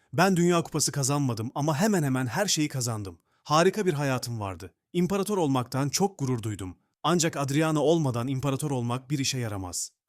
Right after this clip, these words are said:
Adriano taç takmaz. Adriano, gecekondularda Tanrı'nın dokunduğu çocuktur. Şimdi anlıyor musunuz? Adriano gecekondu mahallelerinde kaybolmadı.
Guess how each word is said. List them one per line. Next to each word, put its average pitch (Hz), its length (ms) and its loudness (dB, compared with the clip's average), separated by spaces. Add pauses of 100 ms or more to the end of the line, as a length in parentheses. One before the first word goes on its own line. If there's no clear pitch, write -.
Adriano 139 680 0
taç 123 240 -4
takmaz. - 540 -10 (280)
Adriano, 147 640 0 (120)
gecekondularda 147 800 0
Tanrı'nın 147 480 0
dokunduğu 139 380 -2
çocuktur. 110 440 -8 (280)
Şimdi 156 300 -2
anlıyor 143 280 -2
musunuz? 101 460 -6 (100)
Adriano 160 500 0
gecekondu 156 520 -2
mahallelerinde 143 640 0
kaybolmadı. 143 680 -4